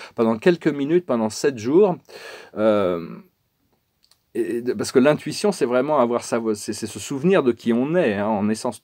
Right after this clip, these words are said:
tout est fait pour ce, dans ce sens. On doit préparer nos bagages pour se préparer pour cette nouvelle, euh, cette nouvelle vie, cette nouvelle terre. Donc, on doit essayer de voyager léger,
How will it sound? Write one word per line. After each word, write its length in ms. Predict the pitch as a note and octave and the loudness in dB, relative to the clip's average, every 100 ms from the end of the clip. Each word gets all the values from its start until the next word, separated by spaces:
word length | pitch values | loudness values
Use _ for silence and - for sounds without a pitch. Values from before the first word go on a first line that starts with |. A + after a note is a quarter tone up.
| _ | _
tout 260 | A#3 - | -8 -4
est 60 | D#3 | -4
fait 160 | - | -2
pour 240 | D#3+ C#3 A#2 | -6 -6 -8
ce, 120 | - | -6
dans 200 | A2 A2+ | -4 -4
ce 160 | A#2 A2 | -6 -10
sens. 420 | - D3+ A2 - - - - | -4 -2 -4 -10 -18 -20 -10
On 80 | A2 | -2
doit 160 | A2 A#2+ | 2 2
préparer 420 | - E3 D3 D#3 | 2 2 2 0
nos 120 | C3+ | 0
bagages 420 | A2+ A2 D#3+ F#3+ | 0 0 -2 -2
pour 120 | - C#3+ | -8 -14
se 80 | |
préparer 400 | - C#3+ B2 D#3 | -10 -6 -4 -4
pour 160 | F#3 A#2+ | -6 -8
cette 220 | - G#2+ | -8 -6
nouvelle, 420 | B2 B2+ C3+ B2+ | -4 -2 -2 0
euh, 200 | A2+ G2+ | 0 0
cette 240 | G2 A2 G2+ | -2 -4 -2
nouvelle 360 | A2 G#2 G#2+ | -2 -2 -4
vie, 380 | F#2+ G#2 D#3 D#3 | -6 -10 -8 -8
cette 220 | - - | -8 -6
nouvelle 360 | A2 G#2 G#2 G#2 | -4 -2 -2 -4
terre. 300 | B2+ D#3 G2 | -2 0 -2
Donc, 180 | F#2+ F#2+ | -4 -4
on 80 | G#2+ | 0
doit 180 | A2 | 2
essayer 180 | A2 D3+ | 2 0
de 60 | G#2+ | 0
voyager 360 | G#2+ G#2 G#2 | 2 2 0
léger, 400 | G#2+ B2 B2+ C3+ | 0 0 0 -4